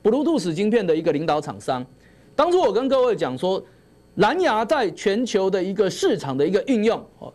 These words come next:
近五年的复合成长率是百分之五十五。当初王建文告诉各位，蓝牙的一个成长最关键在哪里？最关键在二零一一年跟二零一二年。为什么是二零一一年？为什么？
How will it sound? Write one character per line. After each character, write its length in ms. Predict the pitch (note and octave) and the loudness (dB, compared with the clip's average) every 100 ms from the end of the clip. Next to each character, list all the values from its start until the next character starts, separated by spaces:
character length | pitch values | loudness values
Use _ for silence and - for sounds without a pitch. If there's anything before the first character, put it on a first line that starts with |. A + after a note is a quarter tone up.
| _ | _
近 180 | F4 D4+ | 0 0
五 140 | F3 | 0
年 180 | D#3+ D#3+ | 0 0
的 140 | F3 | 0
复 180 | E3 D#4 | 0 0
合 100 | G#3 | 0
成 200 | G3+ G3+ | 0 -2
长 120 | F3+ | -2
率 120 | F#3 G3+ | 0 0
是 80 | |
百 140 | G#3 C#3 | 0 -2
分 100 | D#3 | 0
之 80 | E3 | -2
五 100 | A#2+ | -2
十 140 | C3+ | -4
五。 100 | G#2 - - - _ | -6 -10 -20 -20 _
当 160 | A#3 | 0
初 200 | B3 C#4 - | 2 -2 -2
王 160 | F3 G#3 | -2 0
建 80 | G#3+ | 0
文 80 | |
告 140 | G3+ F#3 | 2 -2
诉 140 | F#3 | -2
各 180 | D#3+ E3 | 0 0
位， 140 | D3 G#2 - - - | 0 -2 -16 -20 -6
蓝 280 | G#3 A#3+ F#4+ | 0 2 2
牙 200 | E4+ A#3 | 2 2
的 100 | B3 | 0
一 140 | A3 A3+ | -2 0
个 140 | A3+ | -2
成 260 | G#3+ G3 A3+ | 0 -2 0
长 160 | D#3+ | -2
最 240 | - D#4+ A3 | 0 0 0
关 260 | A#3+ A#3 | 0 -2
键 180 | A3+ G#3 | 0 0
在 120 | G3 E3 | 0 0
哪 140 | C#3+ | -2
里？ 140 | B2+ - - | -4 -8 -4
最 140 | A#3+ | 0
关 160 | A3 A3 | 0 0
键 100 | G#3 | 0
在 160 | G3 - | -2 0
二 140 | D4+ | 0
零 160 | F#3+ F3+ | 0 -4
一 200 | G#3+ G#3+ | -4 -2
一 40 | |
年 160 | F#3+ D3 | 0 -2
跟 100 | F3+ | 0
二 100 | A3 | 0
零 160 | D#3+ D#3+ | -2 -4
一 120 | F3 | -2
二 40 | D#3 | -2
年。 140 | G2 - _ | -2 -12 _
为 160 | D#4 C#4+ | -2 0
什 140 | F3 | 0
么 100 | D#3 | -4
是 160 | D#3 - | -4 -2
二 120 | D4+ A3+ | 0 0
零 180 | F3+ F3+ | -2 -6
一 220 | G3 G3 | -4 -2
一 40 | |
年？ 200 | E3+ G2 - | -4 -6 -4
为 120 | A#3+ G#3+ | 0 0
什 160 | |
么？ 60 | - | -2